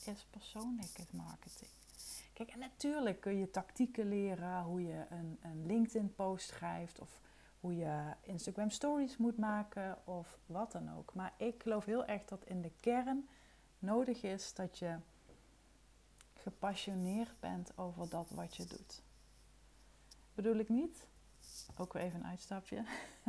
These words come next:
<laughs> dat je per se je passie moet volgen. Hier heb ik ook een redelijk uitgesproken mening over. Ehm, maar ik ben heel erg voorstander van en ik geloof heel erg in dat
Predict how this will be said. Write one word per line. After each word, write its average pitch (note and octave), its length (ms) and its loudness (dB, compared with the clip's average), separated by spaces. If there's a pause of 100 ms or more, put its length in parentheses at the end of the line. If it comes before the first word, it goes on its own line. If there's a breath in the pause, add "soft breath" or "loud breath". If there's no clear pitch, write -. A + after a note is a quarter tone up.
<laughs> - 520 -18
dat A3+ 180 2
je B3 80 0
per B3+ 260 2
se - 140 0
je C4+ 200 2 (160)
passie E4 380 8
moet D#3 200 0
volgen. - 540 -2 (320)
Hier F3 200 -4
heb F3 140 -6
ik - 120 -10
ook F#3 200 -4
een F3 260 -2
redelijk G#3+ 380 -2
uitgesproken G3 1120 -2
mening A3 360 2
over. A3+ 320 -2 (800 loud breath)
Ehm, F3+ 540 -2 (1080 loud breath)
maar - 160 -8
ik - 280 -2 (280)
ben F#3+ 260 -2
heel G#3+ 180 2
erg G3+ 120 -2
voorstander F#3+ 720 2
van F3 320 2
en F3+ 140 2
ik F3 140 -4
geloof F#3+ 280 0
heel F3+ 220 0
erg D#3 320 -2
in E3 280 -2
dat E3 360 -4